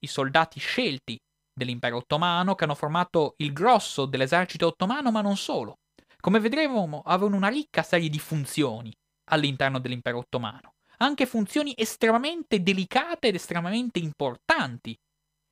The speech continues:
Eppure nessuno di questi giannizzeri, almeno all'inizio, era figlio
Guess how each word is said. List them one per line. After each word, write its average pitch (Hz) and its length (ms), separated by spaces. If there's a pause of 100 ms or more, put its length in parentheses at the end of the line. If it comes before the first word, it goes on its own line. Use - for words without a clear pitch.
Eppure 262 480
nessuno 165 580 (360)
di 131 140
questi 175 400
giannizzeri, 135 760
almeno 139 380
all'inizio, 123 680 (320)
era 185 500
figlio 185 760